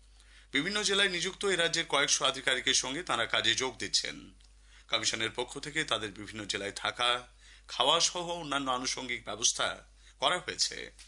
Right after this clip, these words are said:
গতকাল তাদের ভার্চুয়াল প্রশিক্ষণ কর্মসূচিতে কলকাতা হাইকোর্টের বিচারপতি অরিজিৎ বন্দ্যোপাধ্যায় এবং হাইকোর্টের রেজিস্ট্রার জেনারেল উপস্থিত ছিলেন। ষাট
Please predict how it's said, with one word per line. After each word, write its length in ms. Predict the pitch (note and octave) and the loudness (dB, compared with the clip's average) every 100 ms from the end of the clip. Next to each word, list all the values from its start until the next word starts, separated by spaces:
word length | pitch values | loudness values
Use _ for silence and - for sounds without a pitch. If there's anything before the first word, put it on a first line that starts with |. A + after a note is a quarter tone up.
| - - - - A#2 | -20 -20 -20 -4 0
গতকাল 320 | C3+ F3+ G#3 | 2 0 -2
তাদের 240 | G#3 G3 | -2 -2
ভার্চুয়াল 440 | G3 C3 C3+ E3+ E3 | 0 0 2 0 0
প্রশিক্ষণ 480 | D#3 C#3 D3 D3 C#3+ | 2 2 2 -4 -2
কর্মসূচিতে 600 | B2+ A#2 B2+ A2+ - D3 | -2 0 2 2 0 -6
কলকাতা 380 | - A#2 A2 A2 | -4 -6 -6 -4
হাইকোর্টের 460 | G#2 G#2 A2 G#2+ F#2+ | -2 -4 -2 -4 -2
বিচারপতি 500 | F#2 A2 A2+ - A#2+ B2+ A#2+ - - - | -2 -2 -4 -8 -6 -6 -6 -14 -16 -6
অরিজিৎ 360 | D3+ F3+ F3+ | -2 0 -2
বন্দ্যোপাধ্যায় 680 | D#3+ D3+ D#3+ D3 - G2 B1 - - - - - | -4 -6 -4 -2 -2 -2 -4 -6 -14 -20 -20 -8
এবং 180 | C3 D#3 | -4 -2
হাইকোর্টের 540 | A#2+ B2+ C#3+ F#3+ G3 E3+ | -2 -2 -2 -4 -2 0
রেজিস্ট্রার 440 | A#2+ A#2 - A2 G#2+ | 4 4 4 2 0
জেনারেল 380 | G#2 G2 F#2+ - - - - D#3 | -4 -4 -6 -8 -18 -20 -14 -8
উপস্থিত 360 | D3+ - F#2+ | 0 2 2
ছিলেন। 340 | - C#3 F#2+ - - - - - - - - - - - - - - | 2 0 -2 -10 -18 -20 -20 -20 -20 -20 -20 -20 -20 -20 -20 -20 -6
ষাট 280 | - - | 0 2